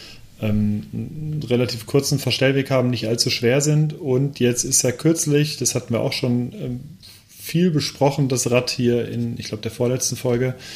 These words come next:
ist ja das Scott Spark rausgekommen, was als World Cup Rad auch standardmäßig mit hundertzwanzig Millimetern Federweg ausgestattet ist. Ähm, und, äh, insgesamt noch einer progressiven Geometrie, ähm,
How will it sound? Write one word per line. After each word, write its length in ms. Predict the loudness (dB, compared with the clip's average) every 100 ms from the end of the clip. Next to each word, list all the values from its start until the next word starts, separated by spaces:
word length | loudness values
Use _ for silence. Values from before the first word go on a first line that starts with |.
| -18 -8
ist 100 | -2
ja 60 |
das 200 | 0 0
Scott 380 | 2 2 4 2
Spark 380 | 2 2 2 4
rausgekommen, 440 | 4 2 2 2 2
was 320 | 0 -2 -6 -14 -2
als 500 | 2 2 2 0 2
World 320 | 2 2 2
Cup 240 | -2 0
Rad 400 | 2 2 0 -8 -12 -2
auch 320 | 2 2 0
standardmäßig 760 | -2 2 2 2 0 0 0
mit 140 | -2 0
hundertzwanzig 520 | 0 0 2 0 2
Millimetern 440 | 2 2 2 0
Federweg 420 | 2 2 2 -2 -2
ausgestattet 680 | 0 0 -2 0 0 0 -4
ist. 320 | -4 -4 -6 -16 -20 -20 -20 -20 -14 0
Ähm, 420 | 2 4 0 -2
und, 400 | 0 2 2 2
äh, 200 | 2 2
insgesamt 480 | 2 2 4 2 2
noch 120 | 2
einer 120 | 2
progressiven 640 | 2 2 2 2 2 2 2
Geometrie, 880 | 4 2 2 2 4 4 2 0 -8
ähm, 300 | -4 0 0